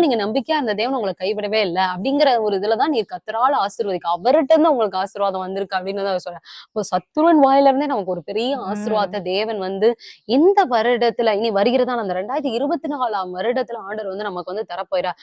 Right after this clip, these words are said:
Speaker 1: நீங்க வந்து ரெண்டாயிரத்தி இருபத்தி ஒண்ணு, இருபத்தி ரெண்டு ஒரு வேலை, ஒரு, ஒரு திருமணம், இந்த மாதிரி நிறைய விஷயங்கள் உங்களுக்கே, உங்களுக்கு வந்து இருக்கும். நிறை-, நிறைய விஷயங்கள் இத்தனை வருடங்களா நம்ம வந்து இது பண்ணிட்டு தாமதமான விஷயங்கள்,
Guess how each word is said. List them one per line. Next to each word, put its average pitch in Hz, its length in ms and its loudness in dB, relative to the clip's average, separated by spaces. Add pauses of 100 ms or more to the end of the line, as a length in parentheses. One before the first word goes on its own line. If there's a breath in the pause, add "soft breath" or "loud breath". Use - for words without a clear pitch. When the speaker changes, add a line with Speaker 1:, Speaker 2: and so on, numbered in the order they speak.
(180 loud breath)
Speaker 1:
நீங்க 196 220 0
வந்து 190 160 2
ரெண்டாயிரத்தி 185 280 2
இருபத்தி 214 380 4
ஒண்ணு, 254 400 0
இருபத்தி 202 420 -2
ரெண்டு 214 260 -2
ஒரு 175 160 -6
வேலை, 202 360 0 (300 loud breath)
ஒரு, 185 320 2
ஒரு 180 200 0
திருமணம், 208 500 -2
இந்த 190 140 -4
மாதிரி 262 240 -2
நிறைய 285 380 0
விஷயங்கள் 277 440 0
உங்களுக்கே, 208 440 0
உங்களுக்கு 226 400 -2
வந்து 247 240 4
இருக்கும். 226 600 0
நிறை-, 208 260 -6
நிறைய 262 260 0
விஷயங்கள் 285 380 -2 (280 loud breath)
இத்தனை 247 300 0
வருடங்களா 294 480 4
நம்ம 254 220 0
வந்து 220 240 0
இது 254 180 2
பண்ணிட்டு 262 360 0
தாமதமான 254 600 0
விஷயங்கள், 226 480 -2